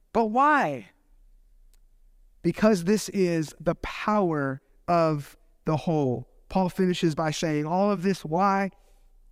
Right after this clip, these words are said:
Verse eight, the end of verse eight, "So that those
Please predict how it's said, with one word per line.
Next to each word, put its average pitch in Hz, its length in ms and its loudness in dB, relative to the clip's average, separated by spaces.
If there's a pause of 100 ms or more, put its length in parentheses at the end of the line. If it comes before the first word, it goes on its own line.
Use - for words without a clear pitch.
(100)
Verse 175 220 -2
eight, 180 240 0 (420)
the 170 180 0
end 180 100 4
of 165 40 0
verse 170 180 -4
eight, 170 200 0 (100)
"So 196 220 0
that 180 200 0
those 220 500 4